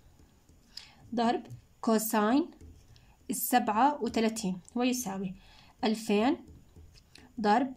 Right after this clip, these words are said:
تمانية من عشرة، بيطلع عندي يا عاشر ألف وستمية نيوتن. بكون هيك طلعت يا عاشر المركبة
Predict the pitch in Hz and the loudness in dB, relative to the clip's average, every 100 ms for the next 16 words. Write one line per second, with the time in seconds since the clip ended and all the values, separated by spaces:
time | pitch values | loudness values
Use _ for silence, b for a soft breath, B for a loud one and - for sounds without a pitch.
0 | - - 214 220 220 190 190 208 202 196 | -16 -4 -2 0 2 0 0 0 0 -2
1 | - 202 254 269 B B B 208 269 269 | -2 0 0 -2 B B B -2 -2 0
2 | 214 247 233 220 220 226 240 226 - 240 | 0 0 2 0 0 -2 -2 -4 0 0
3 | 277 - - - 214 - 208 202 190 - | 0 -2 -8 -8 -8 -2 0 2 -2 -6
4 | - - - - - - - 233 196 190 | -20 -20 -20 -20 -20 -8 0 2 2 2
5 | 233 269 B B B 220 277 262 254 247 | 0 -2 B B B 2 2 2 0 2
6 | 254 233 220 240 247 - 214 220 240 226 | 0 2 0 0 -2 -2 0 0 0 0
7 | 214 214 | 2 0